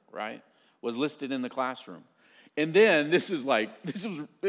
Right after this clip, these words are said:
if I didn't know Coach Wade, I, I would kinda wanna choke him because this is not cool what they did in the classroom.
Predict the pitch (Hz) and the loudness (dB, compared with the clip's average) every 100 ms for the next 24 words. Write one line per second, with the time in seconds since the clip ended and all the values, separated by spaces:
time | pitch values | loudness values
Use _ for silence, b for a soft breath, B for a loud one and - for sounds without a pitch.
0 | - 180 220 214 147 147 - 127 117 117 | -2 4 6 6 4 2 2 -2 -2 -4
1 | 113 123 - 127 131 127 151 143 127 98 | -2 -2 -2 -2 0 -2 -4 -2 -4 -6
2 | - 131 104 95 - 226 240 139 139 151 | -4 -4 -4 -10 -14 -18 -8 -2 0 2
3 | 202 170 151 160 135 - 156 127 107 110 | 0 -2 -2 -2 0 2 2 2 -2 -2
4 | 107 113 104 98 98 - 117 107 95 85 | 0 2 2 -2 -6 -2 0 -2 -6 -14